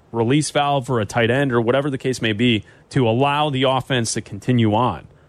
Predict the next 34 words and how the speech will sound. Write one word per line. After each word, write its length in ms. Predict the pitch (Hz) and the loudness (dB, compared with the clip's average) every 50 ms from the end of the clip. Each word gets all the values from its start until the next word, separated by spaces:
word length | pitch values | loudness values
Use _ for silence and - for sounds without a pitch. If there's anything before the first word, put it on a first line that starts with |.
| _ _ _ _ | _ _ _ _
to 100 | - 139 | -2 0
not 320 | 135 127 127 143 151 143 135 | 0 0 0 0 -2 -6 -6
have 420 | - - 143 139 139 139 131 120 | -4 -2 -2 -2 0 -2 -2 -2
a 220 | 123 117 117 110 104 | -4 -4 -4 -4 -6
catastrophic, 1000 | - - 131 127 131 123 - - - 123 117 117 113 - 117 110 107 - - _ _ _ _ _ - _ - | -6 -4 -2 -2 0 -2 -2 -2 -2 0 0 0 -2 -4 -8 -10 -10 -12 -18 _ _ _ _ _ -20 _ -10
uh, 220 | - - 104 98 92 | -4 -2 -2 -2 -2
turnover 600 | - - 156 156 147 139 127 120 110 117 110 107 | -2 -2 -2 0 0 0 0 0 0 0 0 0
that 160 | 110 104 95 92 | 0 -2 -2 -2
ruins 400 | 110 127 135 135 127 123 107 101 | 0 0 2 2 0 -2 -4 -6
a 80 | 98 | -6
drive. 500 | 92 - 123 127 131 110 - - - - - _ - _ _ _ _ _ _ _ - | -4 -2 -2 -2 -2 -4 -8 -10 -16 -20 -20 _ -20 _ _ _ _ _ _ _ -4
It, 180 | 151 151 - - | -2 -2 -2 -2
it's 260 | 165 160 - - - | -4 -4 -4 -6 -8
something 600 | - - - 185 190 180 - 208 202 190 180 170 | -6 -4 -4 -4 -4 -2 -2 -2 -2 0 0 0
that 180 | 156 151 135 123 | 0 0 -2 -2
Fields 380 | - - 147 151 147 135 117 | -6 -2 0 0 0 0 -4
hasn't 500 | - - - 127 131 131 107 120 113 104 | -8 -8 -4 -2 -2 -2 -2 -4 -6 -4
done. 300 | - 127 117 104 85 71 - _ _ _ _ _ _ - | -2 -2 -2 -2 -4 -8 -14 _ _ _ _ _ _ -4
Can 200 | - 139 127 113 | -2 -2 -2 0
Bagent 560 | 120 139 160 165 156 135 165 156 139 - - | 0 0 0 0 0 0 -2 -4 -4 -6 -14
correct 560 | - - - 117 113 123 135 151 - - - | -10 -4 -2 0 2 2 2 0 -2 -4 -6
that 220 | - 147 139 123 - | -4 -4 -4 -4 -4
mistake 360 | 127 127 - - - 143 143 | -6 -6 -4 -2 -4 -4 -4
from 160 | - 123 113 | -4 -8 -6
last 320 | 120 131 139 139 127 - - | -4 -4 -2 -2 -4 -6 -6
week 240 | 107 104 98 98 - _ _ _ - _ _ - _ - - | -6 -6 -6 -8 -10 _ _ _ -20 _ _ -20 _ -10 -4
and 160 | 117 131 131 | -2 0 0
do 180 | 120 151 175 185 | 2 2 2 0
it 40 | 170 | 0
well 340 | 160 175 175 170 175 170 _ _ _ | 0 0 0 0 0 -4 _ _ _
this 240 | - 226 226 - - | -2 0 0 0 0
week? 240 | 123 107 92 90 - | -2 -4 -4 -2 -2
And 160 | 123 123 123 | -2 -2 0
just, 360 | 107 131 156 147 139 - - | 0 0 0 0 0 -4 -8